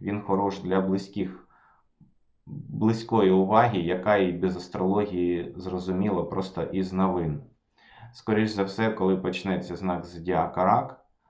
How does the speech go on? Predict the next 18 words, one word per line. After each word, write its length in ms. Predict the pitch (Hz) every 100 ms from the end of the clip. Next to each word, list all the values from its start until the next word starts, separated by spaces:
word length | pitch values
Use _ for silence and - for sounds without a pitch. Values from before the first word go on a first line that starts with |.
| -
після 320 | - 95 - 87
двадцятого 720 | 92 95 - 92 - 87 90
червня, 540 | - - 92 87 80
знак 260 | 90 95 92
зодіака — 500 | - 90 92 92 85
це 160 | 80 87
такий 300 | 85 - 82
таїнственний, 760 | - 92 107 120 120 101 98
скритний 520 | 92 - 95 107 104 95
знак 300 | 95 92 92
зодіака, 760 | - 92 90 87 87 90 92 - _ _ - _
тому 300 | - 98 104
події, 500 | 98 98 92 98 92
вони 280 | 85 90 90
будуть 520 | 87 95 82 78 - -
не 180 | 92 98
такі 340 | 95 92 95
очевидні, 880 | 85 82 - 92 104 110 107 101 107